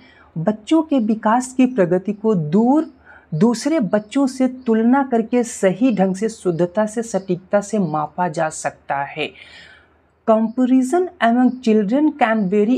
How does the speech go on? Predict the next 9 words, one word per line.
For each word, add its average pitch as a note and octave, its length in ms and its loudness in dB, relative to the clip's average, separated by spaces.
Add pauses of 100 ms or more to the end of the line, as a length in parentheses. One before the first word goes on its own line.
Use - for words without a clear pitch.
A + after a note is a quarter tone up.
(120)
accurately A3+ 680 0 (220)
assess A3+ 440 -2 (160)
a G#3 80 -2 (200)
children's A3 580 2
development F3+ 840 2 (920)
progress। D3+ 460 -2 (340)
अब E4+ 140 -4
यहाँ G#3 320 2 (120)
पे D#4+ 60 2